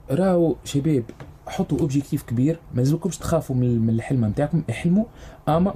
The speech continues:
كونوا ذكيين زاده، حلمه كي تبدا كبيره برشا برشا، حاولوا قسموها في حلمات صغار. نعطيكم اكزومبل صغير برشا.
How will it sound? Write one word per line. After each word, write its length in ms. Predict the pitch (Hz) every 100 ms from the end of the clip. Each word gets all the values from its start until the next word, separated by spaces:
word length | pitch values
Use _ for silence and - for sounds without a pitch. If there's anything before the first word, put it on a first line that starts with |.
| -
كونوا 220 | 175 160
ذكيين 460 | - - 120 113
زاده، 260 | 95 101 110
حلمه 360 | - - 175 -
كي 120 | -
تبدا 240 | 165 127
كبيره 340 | 123 123 135 117
برشا 300 | 113 - 104
برشا، 380 | 107 113 196 202 - - -
حاولوا 320 | - 165 131
قسموها 500 | - 180 - 170 135
في 120 | 131
حلمات 400 | - 131 123 -
صغار. 300 | - 104 - - -
نعطيكم 320 | 131 226 196
اكزومبل 340 | 160 156 147 131
صغير 240 | 120 120
برشا. 280 | 104 101